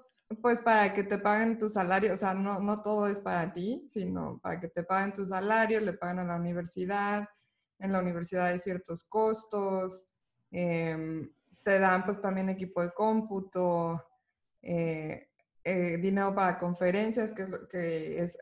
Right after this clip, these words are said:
una de las, de las otras labores de un astrónomo, etcétera. Entonces, eh, es muy afortunado aquel que, que, que lo obtiene. Y yo no, yo no sé tú cómo lo ves, Caro, pero a mí me parece, la verdad es que es un,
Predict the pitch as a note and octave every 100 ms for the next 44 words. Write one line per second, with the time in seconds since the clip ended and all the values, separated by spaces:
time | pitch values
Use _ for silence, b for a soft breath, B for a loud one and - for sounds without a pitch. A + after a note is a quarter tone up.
0 | C3 F#3+ F#3 F#3 F3 D#3+ D#3 - - _
1 | _ F3+ F3 E3+ F3 F3+ F#3 F#3 F#3 F3+
2 | E3+ F3+ F#3 F#3+ F3+ F3 F3 A3 A3+ G#3+
3 | G3 F3+ - G3 F#3+ F#3+ F#3+ _ _ _
4 | _ _ G3 G3 G#3 G#3+ A3 A3 A3 A3
5 | - _ G#3+ F#3 F3+ F3 E3 F#3 F#3 G#3
6 | G#3 G3+ G#3 F#3 F#3 F#3 F#3 F3 F3+ F3+
7 | - _ F3 F3 - F#3 F3+ F#3 F3+ F3
8 | F3+ - _ _ _ _ _ _ _ _
9 | _ _ _ _ F3+ E3+ E3 - F#3 F#3
10 | F#3+ A#3 C#4 A3+ G3+ B B - A3+ C4
11 | C#4+ B3 C4 C#4+ D#4 D#4+ D#4+ D#4 D4 C#4+
12 | C#4+ D4 B3+ A3 A#3 C4+ C4 D4 C#4+ A#3+
13 | B3+ D4+ C#4+ G#3 G#3 A#3 C4+ D#3 - A#3+
14 | B3 C#4 E4 E4 D#4 D4 D4 C#4 D4